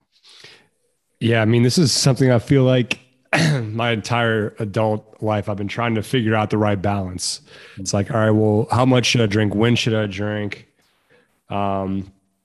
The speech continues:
I think the, the reason is, like, as you get older and as you get into, like, a career, obviously college is different,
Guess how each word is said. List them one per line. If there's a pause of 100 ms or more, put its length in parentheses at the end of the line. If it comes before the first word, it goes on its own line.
(420)
I
think
the,
the
reason
is,
like,
as
you
get
older
and
as
you
get
into,
like,
a
career,
obviously
college
is
different,